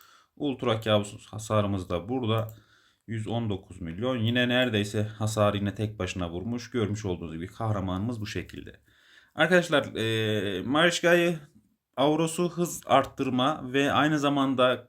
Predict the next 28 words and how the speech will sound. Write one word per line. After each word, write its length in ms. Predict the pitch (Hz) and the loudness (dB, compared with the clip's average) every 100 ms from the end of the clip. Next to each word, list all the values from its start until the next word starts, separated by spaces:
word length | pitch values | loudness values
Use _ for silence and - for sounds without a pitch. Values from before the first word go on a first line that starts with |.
| - | -6
iyileşme, 600 | 120 127 135 - 143 135 | -2 2 2 2 0 0
kalkan 520 | - 131 127 139 139 | 2 2 2 0 0
gibi 140 | 127 123 | 0 0
özelliğinden 760 | 117 123 120 123 123 139 135 | 2 2 2 0 0 0 2
dolayı 360 | 110 113 127 113 | 2 2 2 2
ve, 240 | 120 110 - - _ _ _ - | 0 -2 -12 -20 _ _ _ -8
e, 220 | 95 95 | -4 -2
alınan 600 | - 110 127 151 156 139 | 0 2 4 4 4 4
dezavantajları 840 | 147 156 156 151 151 139 139 143 143 | 4 6 4 4 2 2 2 0 2
kaldırma 640 | 135 135 139 143 151 151 | 2 2 0 0 2 2
ve 100 | 147 | 2
bu 120 | 139 | -2
kaldırmayı 600 | 139 139 139 143 151 147 | 0 2 4 2 2 2
yaparken 600 | 139 139 151 147 147 147 | 2 2 2 2 0 2
de 60 | 160 | 4
aynı 220 | 139 147 | 4 4
zamanda 360 | 139 139 127 123 | 2 0 -2 -4
takımın 440 | 147 - 139 131 | -8 -6 -4 -2
direncini 360 | 139 143 143 156 | 2 2 0 -2
arttırma 680 | 127 135 - - 143 170 131 | 2 2 0 -6 -2 0 2
özelliğinden 760 | 123 120 113 107 104 104 101 | 2 2 2 2 2 0 0
ve 60 | 104 | 0
A 300 | 98 147 151 | 4 4 4
birinde 300 | 156 160 156 | 0 -2 -2
de 80 | |
müttefik 600 | 139 147 160 - 151 160 | -2 -4 -6 -6 -4 -6
saldırı 500 | - 139 135 131 143 | -2 2 4 2 2
yaptırdığında 1040 | 143 127 - - 110 107 101 98 95 110 | 4 4 2 -4 -2 0 -2 -2 -2 -2